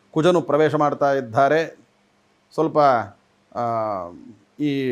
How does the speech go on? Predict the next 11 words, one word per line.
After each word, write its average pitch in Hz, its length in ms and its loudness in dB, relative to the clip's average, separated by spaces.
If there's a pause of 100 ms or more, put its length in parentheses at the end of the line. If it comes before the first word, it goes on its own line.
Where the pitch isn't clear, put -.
(120)
ವ್ಯವಹಾರಗಳಲ್ಲಿ 143 760 2
ಮುನ್ನೆಚ್ಚರಿಕೆ 151 640 -2
ಇರಲಿ. 156 380 -2 (1000)
ಭೂಮಿ 156 260 4
ವ್ಯವಹಾರ, 139 580 6
ಭೂಮಿಗೆ 147 360 2
ಸಂಬಂಧಪಟ್ಟ 139 500 -2
ವಿವಾದಗಳು, 135 920 2 (2750)
ಭೂಮಿಯ 185 440 6
ವಿಚಾರವಾಗಿ 180 640 8
ವ್ಯಾಜ್ಯಗಳು, 131 720 0